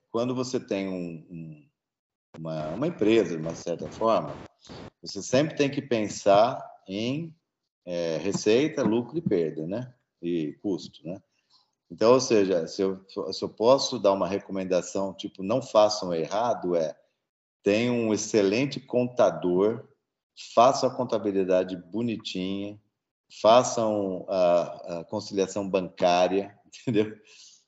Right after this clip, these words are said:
Porque você tem que ter empresa na sua mão, né? Você tem que saber no final do dia o que que você tem de valor, né? Não só de estoque, mas de, de caixa. Você tem, e isso é chato de fazer.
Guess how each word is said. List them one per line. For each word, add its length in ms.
Porque 220
você 240
tem 220
que 100
ter 160
empresa 500
na 120
sua 220
mão, 380
né? 240
Você 160
tem 200
que 80
saber 320
no 80
final 340
do 100
dia 560
o 140
que 180
que 140
você 280
tem 280
de 100
valor, 1000
né? 260
Não 200
só 180
de 160
estoque, 680
mas 280
de, 140
de 240
caixa. 600
Você 200
tem, 180
e 200
isso 180
é 40
chato 520
de 120
fazer. 380